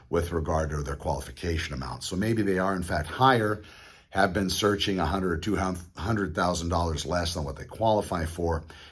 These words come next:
Now, when interest rates go up, they'll probably be close to their maximum now. As far as financing, maybe they're good with that.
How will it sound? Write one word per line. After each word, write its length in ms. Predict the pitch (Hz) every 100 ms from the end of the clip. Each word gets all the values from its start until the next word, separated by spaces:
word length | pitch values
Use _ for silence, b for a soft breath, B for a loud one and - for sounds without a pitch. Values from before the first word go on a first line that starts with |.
| B
Now, 220 | 98 104
when 160 | 95 92
interest 400 | 101 95 87 87
rates 260 | 90 87
go 220 | - 85 92
up, 200 | 135 131
they'll 100 | 85
probably 340 | 110 127 90
be 40 |
close 260 | 80 101 92
to 60 | 82
their 100 | 65
maximum 520 | 98 117 - 73 65
now. 300 | 65 64 76 - B B
As 60 | -
far 180 | - 82
as 120 | 82
financing, 640 | 139 170 117 92 92 156
maybe 220 | 104 104 101
they're 100 | 104
good 220 | 143 180
with 180 | - -
that. 240 | - -